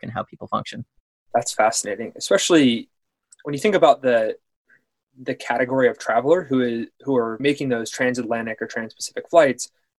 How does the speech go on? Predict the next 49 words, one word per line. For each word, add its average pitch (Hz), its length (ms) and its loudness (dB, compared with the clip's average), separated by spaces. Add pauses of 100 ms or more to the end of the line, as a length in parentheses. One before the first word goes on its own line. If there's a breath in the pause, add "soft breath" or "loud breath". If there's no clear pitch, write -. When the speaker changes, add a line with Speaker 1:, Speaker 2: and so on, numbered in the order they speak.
(140)
Speaker 2:
Generally, 135 420 2
the 127 80 -14
business 151 320 0
people 135 180 -4
who 123 80 -4
are 120 80 -2
sitting 135 240 0
on 123 60 -2
those 113 160 -12
planes, 131 760 0 (140)
they're 147 80 -6
doing 170 140 -2
high 131 140 2
leverage 117 300 -2
work. - 300 -8 (520)
So 117 360 2
the 117 60 -10
sooner 180 220 2
they 160 80 8
can 143 80 2
get 139 100 2
to - 60 -6
their 123 120 2
end 120 100 -4
destination, 120 600 -4
the - 160 -20
sooner 127 240 -4
they'll 123 100 2
be 123 80 2
able 117 140 0
to 117 180 -12
close 131 360 0
that 120 180 0
deal, 120 440 2 (240)
do 139 120 2
that 123 160 4
research, 120 500 -2
share 127 260 4
that 120 240 2
report, 117 520 -4 (100)
or 127 100 -6
whatever 117 300 -2
it 110 40 -8
is 113 100 -8
that 113 100 -10
they 110 100 -10
need 117 140 -16
to - 100 -10
do. - 240 -6